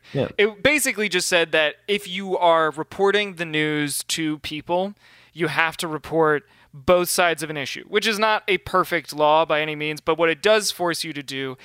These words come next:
Speaker 2: is be, to steal a phrase from Fox from the future at this time,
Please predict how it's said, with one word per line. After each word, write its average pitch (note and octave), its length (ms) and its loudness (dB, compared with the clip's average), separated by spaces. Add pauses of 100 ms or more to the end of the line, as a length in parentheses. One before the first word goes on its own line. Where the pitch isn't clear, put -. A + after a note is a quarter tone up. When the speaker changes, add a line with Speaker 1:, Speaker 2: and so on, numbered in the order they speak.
(200)
Speaker 2:
is A3+ 240 0
be, G3+ 380 0 (1200)
to F3+ 120 0
steal E3 300 2
a D3 40 -2
phrase D#3+ 640 0
from D#3 300 -4
Fox E3 380 0
from E3 240 -4
the D3+ 100 -6
future D#3 500 -6
at C3 140 -12
this F#3 160 -10
time, C3+ 300 -12